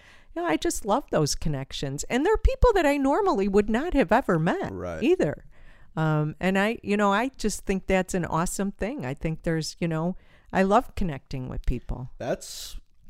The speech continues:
Speaker 2: probably about a quarter of why I do this, is
Speaker 1: Mm-hmm.
Speaker 2: because it gives me an excuse to send important people emails and pretend that I'm important too, and then get 'em in my garage and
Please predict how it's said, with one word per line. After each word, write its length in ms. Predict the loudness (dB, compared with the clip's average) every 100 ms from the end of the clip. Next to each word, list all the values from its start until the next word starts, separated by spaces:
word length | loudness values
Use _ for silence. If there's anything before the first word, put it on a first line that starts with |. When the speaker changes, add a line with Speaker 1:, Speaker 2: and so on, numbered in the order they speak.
| -20 -20 -20 -20 -20 -2 8
Speaker 2:
probably 840 | 8 8 4 2 -2 -4 -4 -2
about 540 | -2 0 0 -2 -4 -10 _ _ _ _ _ _ _ -20 _ -10
a 80 | -10
quarter 760 | -6 -2 0 -2 -2 -2 -2
of 380 | -4 -6 -8 -8
why 320 | -6 -6 -8
I 60 | -10
do 160 | -10 -10
this, 500 | -10 -12 -18 -20 -10
is 320 | -6 -4 -4 -6
Speaker 1:
Mm-hmm. 300 | -4 -4 -6
Speaker 2:
because 380 | -8 -10 -10 -12
it 100 | -12
gives 220 | -14 -12
me 100 | -12
an 80 | -14
excuse 500 | -16 -18 -16 -16 -16
to 120 | -16
send 420 | -14 -14 -14 -18 -20 -20 -20 -20 -20 -20 -14
important 560 | -6 -4 -2 -4 -6 -6
people 320 | -6 -6 -12
emails 580 | -10 -10 -10 -10 -12 -12
and 260 | -12 -10
pretend 420 | -10 -8 -10 -12 -12
that 160 | -14 -16 -20 _ _ -20 -18
I'm 160 | -16 -10
important 460 | -4 -4 -4 -12 -12
too, 320 | -10 -10 -10 -12
and 200 | -14 -12
then 260 | -12 -14 -14
get 160 | -14 -12
'em 200 | -14 -14
in 140 | -14
my 140 | -14 -14
garage 500 | -12 -12 -12 -12 -12
and 120 | -8